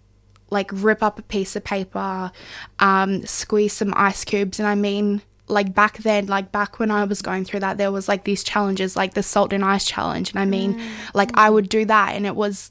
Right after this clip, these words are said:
Speaker 1: like, it wasn't enough. And, like, that's for me. And that's probably how my self-harm got really worse, is because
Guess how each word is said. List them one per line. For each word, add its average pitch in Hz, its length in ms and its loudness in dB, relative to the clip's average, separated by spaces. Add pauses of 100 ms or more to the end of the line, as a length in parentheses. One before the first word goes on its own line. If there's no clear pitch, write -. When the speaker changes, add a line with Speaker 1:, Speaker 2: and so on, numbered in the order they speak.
Speaker 1:
like, 208 160 0
it - 100 -2
wasn't 208 320 0
enough. 202 560 -4
And, 208 80 0
like, 196 240 -2
that's - 300 -4
for 220 80 -2
me. 202 360 -2 (440)
And 202 160 4
that's - 200 -2
probably 208 420 -2
how 202 260 -2
my 190 180 0
self-harm 202 560 -2
got 202 260 -2
really 202 220 0
worse, 202 400 2
is 208 140 -2
because 202 520 -6